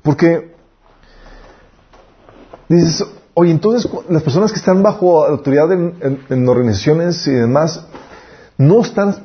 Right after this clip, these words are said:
tú no estás ahí para controlar a las personas, tú, tú estás ahí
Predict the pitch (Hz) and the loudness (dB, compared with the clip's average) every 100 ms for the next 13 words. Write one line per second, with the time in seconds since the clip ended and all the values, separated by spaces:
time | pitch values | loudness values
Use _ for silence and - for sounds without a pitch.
0 | - 190 220 214 202 208 196 185 135 - | -6 -2 -2 -2 -2 0 0 0 -4 0
1 | 127 131 143 135 104 120 104 - 160 175 | 0 2 2 0 -4 -4 0 0 0 -4
2 | - - 165 165 170 165 160 160 | -16 -2 0 0 0 0 0 -6